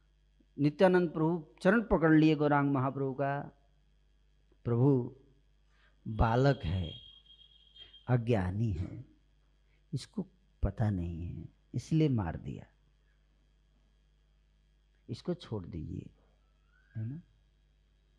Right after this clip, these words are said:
अब ये उस, उस रूप को ध्यान कर, कर रहे हैं जगाई मधाई कि जिसको हमने मारा वही हमको क्या कर रहा है, बचा रहा है। यही तो उसको मतलब पिघला दिया उस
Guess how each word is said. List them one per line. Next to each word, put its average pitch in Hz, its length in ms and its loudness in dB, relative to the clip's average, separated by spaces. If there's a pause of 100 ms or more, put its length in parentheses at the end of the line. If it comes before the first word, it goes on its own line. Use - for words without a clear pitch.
(300)
अब 131 160 0
ये 156 200 6
उस, 156 140 -2
उस 170 300 -2
रूप 175 280 2
को 151 520 2
ध्यान 139 300 -2
कर, 123 220 -4
कर - 340 -6
रहे 110 200 -4
हैं 107 100 -6
जगाई 113 300 -4
मधाई 95 380 -10 (1160)
कि 107 80 -6
जिसको 139 300 -2
हमने 185 340 4
मारा 165 440 8
वही 156 240 4
हमको 151 280 2
क्या 156 160 0
कर 151 140 -6
रहा 165 140 -6
है, 294 240 -14 (1300)
बचा 95 300 -4
रहा 95 300 -8
है। - 280 -14 (1800)
यही 127 340 4
तो 185 300 0
उसको 160 440 -2 (160)
मतलब 147 400 -4
पिघला 131 340 2
दिया 92 260 0
उस 87 80 -4